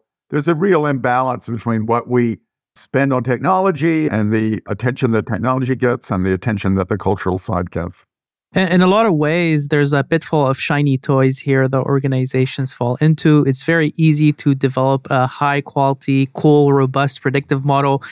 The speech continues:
Speaker 2: that may not or may not get actually deployed into production. But a lot of the times, enabling folks with low-code tools and data-driven decision-making, data literacy can get you a long way.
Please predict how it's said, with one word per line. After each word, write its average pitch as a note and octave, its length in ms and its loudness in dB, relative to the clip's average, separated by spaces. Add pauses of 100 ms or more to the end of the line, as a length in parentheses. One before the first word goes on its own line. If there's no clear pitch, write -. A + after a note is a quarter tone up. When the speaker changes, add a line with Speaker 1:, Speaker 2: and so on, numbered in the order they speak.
(160)
Speaker 2:
that C#3+ 120 -2
may E3+ 160 4
not F#3+ 280 2
or F#3 120 0
may D#3 160 2
not D#3 260 0
get D3 220 0
actually C#3+ 720 0
deployed C#3+ 360 0
into C3+ 200 -2
production. C#3+ 640 -2 (340)
But D#3 180 -2
a D#3+ 60 -2
lot E3+ 140 2
of E3+ 60 0
the D#3 60 0
times, D3 320 0
enabling C#3+ 460 2
folks C3 540 -2
with C3+ 120 -2
low-code C3+ 420 0
tools C3+ 580 2
and C3 560 -2 (120)
data-driven C3+ 480 0
decision-making, C3 640 -2
data B2 200 -2
literacy D#3+ 480 0 (260)
can D#3 140 2
get E3 120 2
you D3 120 2
a - 20 2
long C#3 300 0
way. C#3+ 420 0